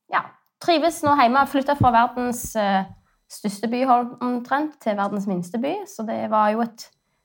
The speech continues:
stort, en stor overgang, men samtidig så er den største overgangen for meg at jeg bare fikk tvillinger, da. Så,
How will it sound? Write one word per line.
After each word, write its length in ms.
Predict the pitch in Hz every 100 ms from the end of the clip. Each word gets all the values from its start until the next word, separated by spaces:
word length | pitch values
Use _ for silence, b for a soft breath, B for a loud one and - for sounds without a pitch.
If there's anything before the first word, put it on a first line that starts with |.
| _ -
stort, 720 | - 247 247 - - - -
en 80 | 247
stor 280 | 233 277 277
overgang, 460 | 226 247 311 359 226
men 320 | 226 262 285
samtidig 480 | 233 226 240 233 233
så 160 | 208
er 140 | 202 196
den 140 | 202
største 280 | 196 180 - 196
overgangen 320 | 202 190 180
for 80 | 170
meg 380 | 175 190 196 -
at 140 | 151
jeg 160 | 156 160
bare 240 | 131 131 147
fikk 300 | 127 135 - _ -
tvillinger, 360 | 117 135 185
da. 120 | - - _
Så, 140 | -